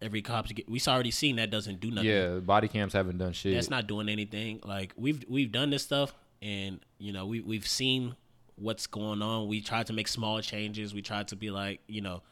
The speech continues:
Speaker 1: try and be kinda peaceful with it, try and talk to people about it, all that stuff, you know. It just, it, and celebrities have talked about it. Like, we've had, we've had it happen before, and
Speaker 2: Yeah.
Speaker 1: we, we ended up right back in the same situation that we're, that we're in now. Um, so,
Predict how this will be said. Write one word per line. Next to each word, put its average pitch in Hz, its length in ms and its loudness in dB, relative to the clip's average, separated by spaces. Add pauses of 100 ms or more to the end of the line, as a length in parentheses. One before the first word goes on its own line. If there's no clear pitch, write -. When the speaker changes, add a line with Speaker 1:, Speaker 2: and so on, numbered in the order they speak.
(240)
Speaker 1:
try 110 180 -2
and 104 140 -4
be 104 320 -2 (180)
kinda 107 220 -4
peaceful 127 560 -2
with 117 200 -4
it, 117 280 -2
try 113 160 -4
and 90 80 -8
talk 117 240 -4
to 120 80 -12
people 117 220 -4
about 110 260 -6
it, 104 120 -6 (280)
all 110 120 -4
that 110 120 -2
stuff, - 500 -6
you 110 160 -8
know. 95 220 -8 (440)
It 117 100 -4
just, 117 340 -4 (140)
it, 113 160 -6
and 113 120 -2
celebrities 147 460 4
have 120 100 -2
talked 113 240 -2
about 101 260 -4
it. 95 140 -6
Like, 98 240 -4
we've 123 160 -4
had, 131 340 0
we've 117 200 -6
had 127 240 -2
it 110 100 -2
happen 120 340 -2
before, 107 460 -4 (480)
and 110 100 -4
Speaker 2:
Yeah. 113 140 2
Speaker 1:
we, 107 40 -4
we 113 180 4
ended 120 200 0
up 107 120 -2
right 110 200 0
back 110 200 -2
in 107 60 -6
the 101 60 -4
same 113 240 -6
situation 110 580 -6
that 98 100 -6
we're, 98 140 -8 (100)
that 101 120 -6
we're 101 100 -6
in 107 200 0
now. 104 280 2 (540)
Um, 92 380 -4 (240)
so, 107 420 0